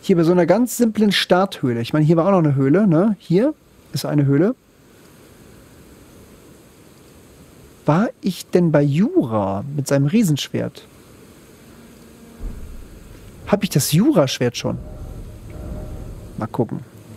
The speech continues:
Mondschleier, Meteorklinge,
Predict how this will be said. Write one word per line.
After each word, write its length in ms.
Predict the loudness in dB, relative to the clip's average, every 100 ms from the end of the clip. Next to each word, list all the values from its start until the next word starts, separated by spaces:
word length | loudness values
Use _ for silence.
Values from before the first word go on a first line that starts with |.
| -20 -20 -20 -20 -20 -20 -20 -20 -20 -6
Mondschleier, 720 | 0 2 2 0 2 4 4
Meteorklinge, 1000 | 4 2 2 2 2 0 0 2 4 2